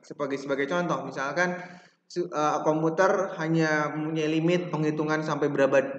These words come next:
berapa digit gitu ya, berapa digit number. Kalau kita melebihi dari digit tersebut, tentu mereka akan melakukan proses pemotongan-pemotongan angka secara otomatis yang berakibat,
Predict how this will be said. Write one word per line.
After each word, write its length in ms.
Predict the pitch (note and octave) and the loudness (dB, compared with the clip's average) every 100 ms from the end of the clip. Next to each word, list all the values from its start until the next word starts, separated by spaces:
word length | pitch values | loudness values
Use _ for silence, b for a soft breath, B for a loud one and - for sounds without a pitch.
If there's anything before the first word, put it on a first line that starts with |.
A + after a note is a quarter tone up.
| C#3 | -2
berapa 160 | C#3 C#3 | 0 0
digit 480 | C#3 C3+ F3+ F#3 - | 0 4 4 4 -4
gitu 160 | C#3 C#3 | -2 0
ya, 240 | D3 - - _ | 0 -2 -12 _
berapa 160 | B2 B2 C3 | -4 -2 -2
digit 240 | B2+ C3 | -4 -6
number. 640 | C3+ C3+ C#3+ - - - _ _ _ | -4 0 0 0 -4 -14 _ _ _
Kalau 80 | C#3 | -6
kita 240 | C#3+ D3+ | 2 2
melebihi 560 | D3 D3 C#3 C#3+ D#3 D#3 | 4 0 0 0 2 2
dari 240 | C#3 C#3 | 4 2
digit 240 | C#3 C#3 - | 0 -4 -6
tersebut, 480 | F3+ E3+ E3 E3+ | -4 -4 -4 -6
tentu 400 | E3 F3+ G3+ - - | -8 -2 -2 -2 -6
mereka 240 | D3 E3 E3 | -6 -2 -2
akan 160 | D#3+ | -2
melakukan 260 | D3 C#3+ C#3+ | -2 -4 -4
proses 320 | D3 C#3+ C#3+ - | -6 -6 -8 -8
pemotongan-pemotongan 960 | C#3+ C3+ C3 C3+ C3 C3 C3 B2+ B2+ B2 | -10 -8 -6 -8 -8 -8 -6 -4 -6 -6
angka 240 | A#2+ B2 | -8 -8
secara 240 | C3 B2 A#2 | -6 -6 -6
otomatis 560 | B2 B2 A#2+ D#3 D#3+ - _ _ _ _ _ _ _ _ - | -6 -8 -6 -6 -6 -14 _ _ _ _ _ _ _ _ -8
yang 320 | C#3 C#3 C#3 | -4 -2 2
berakibat, 400 | C3+ - C3+ C#3+ | 2 2 0 0